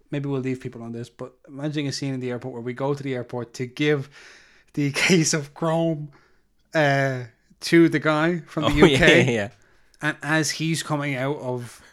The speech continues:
Speaker 1: uh, arrivals, and we're kind of behind it, and we have a sign. I'm holding a box, and you have a sign that says F one Chrome. And as he's coming out, two German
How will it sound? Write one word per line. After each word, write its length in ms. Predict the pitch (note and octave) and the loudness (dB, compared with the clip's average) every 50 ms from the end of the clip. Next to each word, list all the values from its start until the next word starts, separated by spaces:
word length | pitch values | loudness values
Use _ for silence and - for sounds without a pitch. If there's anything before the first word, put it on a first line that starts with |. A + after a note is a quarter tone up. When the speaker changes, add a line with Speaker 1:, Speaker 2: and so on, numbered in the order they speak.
| _ - | _ -8
Speaker 1:
uh, 480 | - C3+ B2+ B2+ B2+ A#2+ A#2+ A#2 B2 C3+ - - - - | -4 -2 -2 -2 -2 -2 -4 -4 -6 -8 -10 -12 -10 -8
arrivals, 760 | C3 C3 C3+ C3 C3+ D#3 D3 C3 B2+ A#2 A#2 B2+ B2 - - - _ _ - - - _ _ _ - - _ _ _ - | -6 -4 -2 0 2 0 0 0 -4 -6 -8 -8 -10 -12 -16 -18 _ _ -20 -20 -20 _ _ _ -20 -20 _ _ _ -8
and 140 | C#3 C#3 C#3+ | -4 0 0
we're 100 | D3 C#3+ | 0 0
kind 200 | C#3+ D3 C#3+ C3+ | 2 0 -2 0
of 60 | C3 | -2
behind 400 | C3 A#2 C3+ D3 C#3+ C3+ C3 B2+ | -2 -2 -2 -2 -2 -2 -2 -4
it, 180 | A#2+ B2+ D3 _ _ _ _ _ _ _ _ _ - | -6 -8 -12 _ _ _ _ _ _ _ _ _ -12
and 140 | - B2+ C#3 | -8 -4 -4
we 100 | D#3 D3 | -2 -2
have 180 | C3 C#3 B2+ | 0 -2 -2
a 60 | C3 | -2
sign. 520 | A#2+ - - C#3+ C#3+ C#3+ C#3+ C3+ B2 B2 B2+ _ _ _ _ _ _ _ _ - | -2 -2 0 0 0 0 -2 -2 -4 -8 -12 _ _ _ _ _ _ _ _ -4
I'm 120 | D3+ D3+ | -2 2
holding 260 | D#3 E3 D#3+ C#3+ C#3+ | 2 4 4 2 2
a 60 | C3+ | 0
box, 360 | B2 C3 C3 C#3 D3+ C#3+ - - | 0 2 2 2 2 0 0 0
and 80 | - | 0
you 80 | D3+ D3 | 2 2
have 100 | C#3+ C3+ | 0 0
a 40 | C#3+ | -2
sign 320 | C#3 - D3+ C#3+ C#3 C3+ | 0 0 0 0 0 0
that 60 | C3 B2+ | -2 -4
says 200 | - D3+ C3+ C3+ | -2 -2 -2 -2
F 220 | C3+ C3+ D3 - | -2 -2 -2 -2
one 180 | - D3 D3 D#3 | 0 0 0 0
Chrome. 400 | - - E3 D3 C#3+ D#3+ F3 E3+ - - - - - - - - - _ _ _ | 2 2 2 4 4 2 0 -2 -4 -10 -20 -20 -20 -20 -20 -20 -20 _ _ _
And 160 | F3 E3+ D3+ | -4 -2 0
as 160 | D3+ F3 F3 | 2 0 0
he's 240 | C#3 D3+ E3+ F#3 E3+ F3+ | 2 0 0 0 0 -2
coming 320 | - D#3+ D#3 D3+ D3+ C#3+ | -2 -4 -2 -2 -2 -2
out, 240 | C#3 C3 C3 C3 B2+ _ _ - - - _ _ _ _ _ _ _ _ _ _ _ _ - C#3+ C#3+ | -2 -4 -4 -8 -10 _ _ -20 -20 -20 _ _ _ _ _ _ _ _ _ _ _ _ -20 -16 -12
two 520 | - - - E3 E3 E3+ E3 D#3+ D#3+ D#3+ - C3 | -4 2 6 8 8 8 8 6 4 0 -4 -4
German 520 | - D#3 D3+ D#3 D#3+ D3+ D3 C#3+ C#3+ C#3+ | 0 2 4 4 4 4 2 0 -2 -4